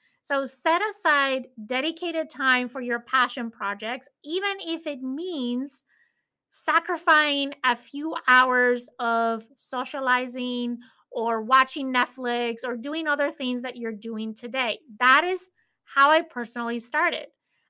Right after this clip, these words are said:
I did not start, and I've never have made sacrifices on my job or my career for my personal projects.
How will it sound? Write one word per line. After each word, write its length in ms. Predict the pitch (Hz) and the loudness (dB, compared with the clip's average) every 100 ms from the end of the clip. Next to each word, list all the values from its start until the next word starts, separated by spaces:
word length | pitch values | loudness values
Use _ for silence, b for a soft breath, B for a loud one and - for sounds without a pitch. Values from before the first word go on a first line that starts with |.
| - | -2
I 140 | 277 | -2
did 180 | 285 277 | -2 -2
not 300 | 269 311 427 | 4 4 4
start, 560 | - 339 285 262 240 226 _ _ - | 2 6 6 6 0 -8 _ _ -6
and 120 | 247 | 2
I've 260 | 247 269 233 | 4 2 -2
never 640 | 226 240 339 294 226 226 | -2 4 4 6 4 4
have 340 | 233 254 233 | 2 4 4
made 220 | 240 240 240 | 2 -2 -2
sacrifices 960 | - 233 277 226 240 214 226 220 220 - | 0 0 0 -4 -2 -2 -2 -4 -6 -6
on 160 | 226 | -6
my 140 | 226 220 | -6 -6
job 320 | 220 220 240 | 0 2 2
or 120 | 233 | 0
my 160 | 220 220 | -2 -4
career 480 | 220 214 226 269 302 | -6 -8 -2 0 0
for 160 | 254 | 0
my 180 | 226 220 | -4 -4
personal 540 | 220 - 240 240 214 | -6 -6 -6 -6 -10
projects. 680 | 202 247 233 220 - - - | -6 0 0 -2 -14 -20 -20